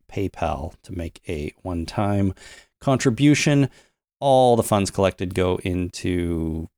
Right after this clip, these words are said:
the cost of, of running the show, and we really appreciate it. But, uh,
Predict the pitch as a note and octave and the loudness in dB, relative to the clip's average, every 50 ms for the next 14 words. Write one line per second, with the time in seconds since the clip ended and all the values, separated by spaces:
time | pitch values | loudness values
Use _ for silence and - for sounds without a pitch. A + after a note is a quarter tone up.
0 | _ _ - E2+ E2 D#2 D2+ - _ _ _ - - F2 E2 D#2 - - - - | _ _ -8 -6 -6 -6 -6 -8 _ _ _ -6 -2 -2 -2 -2 -2 -4 -6 -6
1 | - E2 D#2+ D#2 D2+ - - - - F2+ F2 F2+ F2 E2 E2+ E2 E2+ - - - | -6 -4 -4 -4 -6 -8 -10 -10 -10 -8 -6 -4 -4 -2 -2 -2 -2 0 2 2
2 | D3 C#3 C#3 B2+ A2+ G#2 G2 F#2 F#2 F#2 F2 E2+ E2+ - - F#2+ F2 D#2+ - - | 4 4 4 4 4 4 2 2 2 2 0 -2 -4 -4 -4 -4 -4 -4 -4 -4
3 | F2 F2 E2+ F2 E2+ - _ _ E2+ E2+ - - _ - F2+ E2+ E2+ E2+ | -4 -4 -4 -4 -6 -8 _ _ -10 -10 -10 -10 _ -6 -4 -2 -2 -4